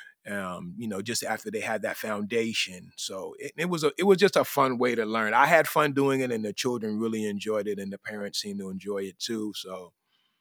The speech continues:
um, that's, that's, yeah, hip learning is still, I have a new, new one out now. I, I got more grants as I kept going forward. Um, I have a new one out called, uh, Our World, Our Planet. So we're talking about more environmental things. Uh,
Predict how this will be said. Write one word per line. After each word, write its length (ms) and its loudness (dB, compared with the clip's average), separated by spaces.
um, 280 -8
that's, 460 -6
that's, 400 -8
yeah, 220 -6
hip 200 -10
learning 360 -4
is 80 -8
still, 240 -4
I 40 -4
have 140 4
a 60 2
new, 400 8
new 140 6
one 200 4
out 180 2
now. 440 4
I, 220 0
I 40 0
got 220 0
more 220 0
grants 520 -2
as 140 -4
I 80 -10
kept 220 -8
going 220 -4
forward. 440 2
Um, 160 -4
I 60 -2
have 200 0
a 40 0
new 240 0
one 240 -2
out 220 -2
called, 400 -4
uh, 340 -4
Our 220 10
World, 340 4
Our 140 4
Planet. 480 0
So 140 2
we're 100 -4
talking 320 -2
about 240 -2
more 240 0
environmental 800 -2
things. 560 -6
Uh, 200 -10